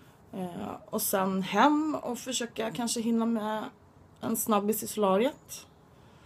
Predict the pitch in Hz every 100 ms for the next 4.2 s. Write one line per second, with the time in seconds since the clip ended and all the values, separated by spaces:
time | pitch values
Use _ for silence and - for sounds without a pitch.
0 | - - - - 233 269 285 277 - 226
1 | 208 202 180 202 208 196 156 190 - -
2 | - 190 185 190 - 233 220 202 220 226
3 | 226 202 - 208 208 208 202 175 170 170
4 | 220